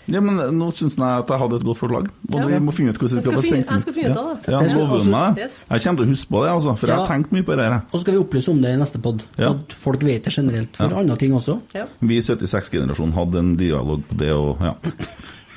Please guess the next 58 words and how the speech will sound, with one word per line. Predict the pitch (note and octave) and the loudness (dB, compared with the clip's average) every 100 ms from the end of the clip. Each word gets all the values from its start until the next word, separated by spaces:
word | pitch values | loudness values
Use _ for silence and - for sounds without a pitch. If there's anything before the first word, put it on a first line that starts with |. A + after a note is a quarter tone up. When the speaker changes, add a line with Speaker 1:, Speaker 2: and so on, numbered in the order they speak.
| - - | -10 -4
Speaker 1:
Nei, | C3+ D#3+ | -2 2
men | D#3 | 2
da | D3+ | 2
har | E3 D3+ | 2 2
jeg | B2 | 2
notert | C3 C3 A2 | 0 0 -2
det, | C#3 | 0
at | D#3 F3 | -2 0
du | C#3+ C3+ C3+ C3+ | 0 0 0 0
hjelper | C3+ B2+ | 0 0
meg | G2+ G2+ | 2 2
med | A2+ | 2
det, | D3+ | 0
så | C3 | -2
vi | C3 | -2
får | B2 B2 A#2+ | 0 0 0
forslag | C3 A2+ G2 | 0 0 0
om | D#3+ | 0
det, | D#3 C#3 | 0 0
sånn | C#3 C3 | 0 0
at | B2+ | -2
vi | B2 | -2
kan | B2+ | 0
få | A#2+ B2+ B2 A#2 | 0 2 2 2
bidratt | B2+ A2+ E2+ - | 2 2 0 -2
til | - A2+ | 0 -2
at, | - | 0
eh, | A2+ G#2+ G#2+ G#2+ | 0 2 2 2
vi | G#2+ | 2
får | G#2+ A2 | 0 -2
flere | - G2 | 0 0
gressbaner | G2 G2+ G#2+ - D2 C2 | 2 0 -2 -2 -2 0
i | D#2 | 0
Norge, | F2 B1 - | 0 0 -2
for | - | -2
det | E2 C#2+ | 0 0
er | A1 C#2 | -2 -2
nydelig. | E2 D#2+ - - - - - | 0 -2 -4 -10 -16 -10 -6
Ja. | E2+ - - - - - | -6 -6 -20 -20 -10 -2
Eh, | A2+ | -2
pyro | A2 F#3+ D#2 G2 | 0 0 2 2
da, | D3+ - - | 0 -4 -4
hva | - | -2
tenker | C#3+ A#2 | 0 2
du | |
om | G#2+ | 2
det? | A#2+ D3 - - _ - | 0 -4 -14 -20 _ -10
Speaker 2:
Nei, | - F3+ - - | -8 -8 -10 -10
eh, | G3+ F#3 F3+ E3 | -6 -6 -6 -6
pyro, | G#3 E3 F#3 G3 | -6 -4 -4 -4
altså, | G3 F#3 F3+ E3 - - | -4 -4 -4 -6 -10 -12
hva, | D#3+ - | -12 -12
hva | - D#3+ | -14 -10
tenker | F#3+ F#3+ | -8 -8
du | D3+ | -8
om | E3+ | -8
det? | F3 F#3+ G#3 | -8 -10 -12
Eh, | G3 F#3+ F#3 | -10 -8 -8